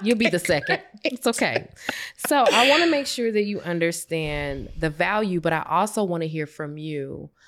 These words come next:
Speaker 1: Why do you think it's important that you, with all the characteristics I listed and more, why is it important that we see you in that place? Why do we need to see
Speaker 2: Ooh.
Speaker 1: you as an inspirational leader?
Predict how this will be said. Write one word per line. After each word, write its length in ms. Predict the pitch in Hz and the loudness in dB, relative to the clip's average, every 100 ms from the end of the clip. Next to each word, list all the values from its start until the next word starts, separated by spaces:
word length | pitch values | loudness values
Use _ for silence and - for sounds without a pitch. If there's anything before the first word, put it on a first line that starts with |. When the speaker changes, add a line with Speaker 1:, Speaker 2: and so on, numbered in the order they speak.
| _ _ | _ _
Speaker 1:
Why 340 | 147 170 175 | 0 2 2
do 100 | 202 | 2
you 200 | 208 190 | 0 -2
think 260 | 180 156 143 | -4 -4 -4
it's 180 | 151 - | -8 -6
important 800 | 147 - - 143 123 143 135 - 143 | -8 -8 -4 -4 -4 -8 -12 -16 -12
that 420 | 139 139 135 - | -4 -2 -2 -8
you, 540 | 151 202 165 127 143 143 | -4 0 0 0 -8 -6
with 180 | 147 - | -6 -2
all 180 | 143 180 | 0 2
the 80 | 208 | -2
characteristics 760 | 208 190 185 180 170 170 170 | -4 -4 -4 -6 -8 -8 -10
I 160 | - 165 | -6 -6
listed 480 | 160 160 - 151 - - | -6 -8 -6 -6 -6 -4
and 380 | 165 185 214 202 | 0 0 -2 -4
more, 720 | 208 208 147 - - 151 - _ _ _ _ _ _ | -2 2 2 0 -4 -10 -18 _ _ _ _ _ _
why 340 | 151 175 185 196 | 0 2 4 2
is 120 | 185 | 2
it 60 | 180 | -2
important 460 | 165 160 151 143 | -2 -4 -4 -4
that 160 | 143 131 | -6 -8
we 120 | 139 | -8
see 220 | 143 - 135 | -8 -6 -8
you 340 | - 131 135 | -6 -4 -4
in 160 | 131 123 | -4 -6
that 180 | - | -12
place? 640 | - 50 - - - - - _ _ | -14 -16 -16 -18 -18 -18 -20 _ _
Why 280 | 156 160 185 | -6 -2 0
do 100 | 190 | 0
we 120 | 156 | 0
need 160 | 165 156 | 0 0
to 80 | 139 | 0
see 220 | 131 127 | 0 -2
Speaker 2:
Ooh. 140 | 127 135 | -2 -2
Speaker 1:
you 260 | 185 180 | 0 2
as 200 | - 127 | 0 -4
an 80 | 131 | -8
inspirational 720 | 95 113 - 117 101 - 90 | -10 -12 -10 -8 -8 -8 -10
leader? 420 | 82 65 - - | -10 -12 -12 -14